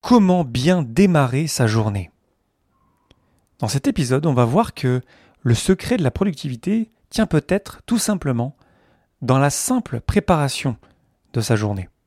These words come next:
Le podcast Agile, épisode deux cent soixante et onze.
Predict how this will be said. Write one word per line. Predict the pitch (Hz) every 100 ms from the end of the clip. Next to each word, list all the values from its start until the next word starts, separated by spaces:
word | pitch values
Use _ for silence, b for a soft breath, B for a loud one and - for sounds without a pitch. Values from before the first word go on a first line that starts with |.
| _ _ _ _ _ _ _ _ _ _ _ _ -
Le | 123
podcast | 143 156 -
Agile, | 147 196 240
épisode | 240 131 127 139 143 -
deux | 135 139
cent | 165
soixante | 156 143 135
et | 117
onze. | 110 110